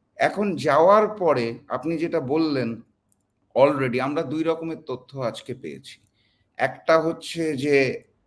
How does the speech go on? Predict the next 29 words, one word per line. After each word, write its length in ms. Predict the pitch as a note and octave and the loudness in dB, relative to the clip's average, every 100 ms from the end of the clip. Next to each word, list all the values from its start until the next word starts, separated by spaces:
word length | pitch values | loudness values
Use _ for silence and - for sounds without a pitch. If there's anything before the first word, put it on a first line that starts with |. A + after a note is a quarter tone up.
| _ - | _ -2
আহ, 580 | F#2+ F#2 D2 - - _ _ _ _ _ _ _ | 2 2 2 -2 -10 _ _ _ _ _ _ _
পারিবারিক 640 | C3 D3 D#3+ E3 E3 D#3 - | 4 4 6 4 4 0 -4
অসুস্থতা 960 | C3 D#3+ - - F3 F#3 F#3+ - _ - | -4 -6 -10 -10 -6 -4 -6 -10 _ -8
এবং 260 | C3 C#3 | -4 -4
আরেকটা 540 | - C3+ D3 D3 - D3 | 0 0 0 -2 -2 -2
হচ্ছে 440 | C#3 C#3 - D3 | -2 -8 -10 -8
যে 240 | B2+ C3+ C3 | -2 0 -2
পুরা 340 | C3+ D3 D3 | -2 2 2
দিন 220 | B2 C3 | 2 -4
হাতে 280 | A#2+ A#2 B2 | -6 -8 -8
পাওয়ার 260 | A2 G2 D#2+ - | -6 -6 -8 -12
জন্য। 320 | C#2+ C2 - _ _ _ | -18 -16 -18 _ _ _
আমি 220 | G#2 D#3+ | 0 0
যদি 240 | G3 G3 F#3+ | 0 -2 0
রাষ্ট্রীয় 720 | B2+ C3 E3+ - - G#3 A#3 | 4 4 2 -2 -4 2 2
দৃষ্টিকোণ 680 | G3 F#3 F3 - F#3 E3+ D#3+ | 2 -2 -4 -8 -6 -6 -6
থেকে 200 | D#3 D3 | -6 -4
দেখি 240 | B2 B2+ | -4 -4
সাকিব 380 | D3 B2 G#2 D#2+ | -6 -8 -10 -12
ভাই, 260 | F#2 B2+ - _ _ _ _ | -8 -8 -8 _ _ _ _
তাহলে 400 | C#3+ D3+ F#3 F#3 | 0 2 0 0
একটা 440 | F#3 - - - G3 | 2 0 0 -2 0
দেশের 380 | F#3 F#3+ B2+ | 0 -2 0
রাষ্ট্রপ্রধান 720 | B2 D3+ - G3+ F#3 F#3 G3 F#3 | 0 0 -2 -2 0 0 -2 -2
যখন 280 | F3+ F#3 | -4 -4
আরেকটা 400 | - B2+ D3 - | -2 -2 -2 -6
দেশ 320 | D3+ D#3+ - - | -8 -8 -10 -6
সফরে 440 | D3+ - G3 E3 | -6 2 2 2
যায়, 220 | G#2 D2 | -4 -8